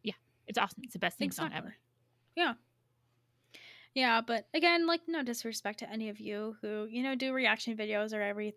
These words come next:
Speaker 2: anything. Like, I, I'm not here to sit here and, and, you know, talk shit about you. It just, it's, it's frustrating to me, like, seeing what Book of Boba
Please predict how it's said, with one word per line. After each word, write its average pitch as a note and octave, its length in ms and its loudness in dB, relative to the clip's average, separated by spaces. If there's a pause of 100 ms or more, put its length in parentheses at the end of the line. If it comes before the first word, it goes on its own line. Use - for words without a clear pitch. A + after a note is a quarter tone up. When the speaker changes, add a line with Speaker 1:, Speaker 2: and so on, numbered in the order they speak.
Speaker 2:
anything. G#3+ 580 -4
Like, G3+ 220 -4
I, G#3 320 2
I'm A3+ 100 0
not G#3+ 180 4
here A3+ 240 2
to A3 120 -2
sit A3 280 0
here A3 280 -2
and, G#3+ 160 -4
and, G#3 180 -4
you G3+ 60 -2
know, G#3 40 -4
talk - 300 -8
shit G#3 220 0
about G3+ 240 0
you. G3+ 220 -2
It A#3 80 -4
just, C4+ 220 -2
it's, C#4 200 -6 (340)
it's C4+ 140 -2
frustrating C#4 580 4
to - 100 0
me, C4 360 0 (100)
like, B3 220 2 (200)
seeing B3 500 -2
what A#3 200 2 (460)
Book B3 160 0
of A#3+ 80 2
Boba A3+ 500 4